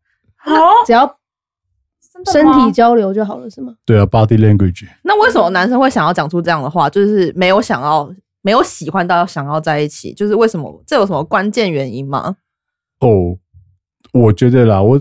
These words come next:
Speaker 3: 我是喜欢你，只是没有喜欢想到在一起，就是说，要不就是礼貌上的说，其实我真的是没有想跟你在一起。
Speaker 1: 就备胎嘛。
Speaker 3: 可-，可能女生付出比较多，可是男生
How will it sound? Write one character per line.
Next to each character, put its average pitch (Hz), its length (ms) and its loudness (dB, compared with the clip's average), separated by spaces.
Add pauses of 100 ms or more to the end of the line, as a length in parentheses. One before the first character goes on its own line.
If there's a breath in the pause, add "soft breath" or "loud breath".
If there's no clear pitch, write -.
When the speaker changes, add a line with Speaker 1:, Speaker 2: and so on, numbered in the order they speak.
Speaker 3:
我 113 160 0
是 156 160 0
喜 107 180 -2
欢 117 180 2
你， 113 80 4
只 98 140 -2
是 117 120 2
没 104 120 2
有 107 120 4
喜 92 280 -4
欢 98 240 0
想 87 180 -2
到 95 200 0
在 92 260 -2
一 98 40 2
起， 92 140 -8
就 101 140 0
是 104 80 2
说， 98 340 0 (520)
要 139 100 2
不 107 140 2
就 117 100 4
是 117 280 2
礼 90 200 -2
貌 101 240 2
上 92 220 0
的 90 100 -2
说， 92 260 -2
其 90 160 -2
实 85 140 -4
我 85 100 -2
真 92 160 -2
的 92 140 0
是 92 340 -4
没 98 140 -2
有 98 140 4
想 85 180 -2
跟 85 100 0
你 76 120 -2
在 76 180 -8
一 76 60 -8
起。 - 240 -14 (360)
Speaker 1:
就 202 120 -8
备 190 200 -4
胎 135 120 2
嘛。 131 160 2
Speaker 3:
可-， 143 100 2
可 127 40 2
能 135 200 4
女 117 140 2
生 131 240 2
付 131 180 0
出 113 220 0
比 92 100 0
较 101 160 2
多， 92 240 2
可 - 100 -2
是 110 200 2
男 95 220 2
生 101 380 2